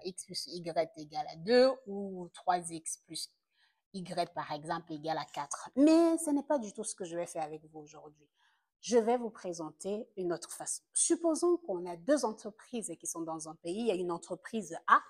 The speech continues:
et il y a une entreprise B.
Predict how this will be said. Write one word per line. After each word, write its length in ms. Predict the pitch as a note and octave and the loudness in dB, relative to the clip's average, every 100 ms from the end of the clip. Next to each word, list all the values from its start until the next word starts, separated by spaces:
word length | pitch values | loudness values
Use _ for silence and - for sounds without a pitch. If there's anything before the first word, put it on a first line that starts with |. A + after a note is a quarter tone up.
| - - _ _ _ _ _ _ _ _ _ - - | -10 -20 _ _ _ _ _ _ _ _ _ -20 -10
et 60 | |
il 60 | F#3 | -6
y 20 | |
a 40 | D#3 | -6
une 120 | D3+ | -6
entreprise 760 | D3+ F3 E3 - G3 F3+ D#3 - | -8 -8 -8 -8 -6 -6 -10 -12
B. 180 | E3+ | -14